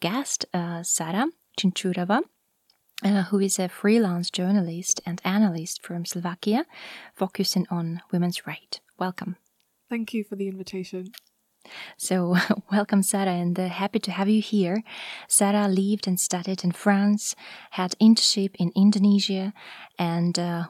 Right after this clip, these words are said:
Speaker 1: worked as a copywriter in Burkina Faso. So, Sara, you have, uh, great international experience, and you're <laughs> more of a Slovak citizenship, but also you have a very unique experience.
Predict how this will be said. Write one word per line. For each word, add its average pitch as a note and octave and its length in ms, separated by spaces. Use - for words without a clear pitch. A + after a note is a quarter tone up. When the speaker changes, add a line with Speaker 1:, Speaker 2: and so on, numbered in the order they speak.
Speaker 1:
worked G3 380
as F3+ 80
a F#3 40
copywriter F3+ 640
in E3 160
Burkina F#3 420
Faso. F3 420
So, G3 420
Sara, F#3+ 400
you F#3 160
have, F3+ 340
uh, F3+ 260
great G3 340
international G3+ 480
experience, F#3 800
and F#3 180
you're F3+ 400
<laughs> F#3+ 160
more F#3 240
of F3 80
a F3 80
Slovak E3+ 340
citizenship, F3+ 640
but - 140
also G3 640
you F#3+ 100
have F3+ 180
a F#3 40
very G#3 380
unique F#3+ 320
experience. F#3 1000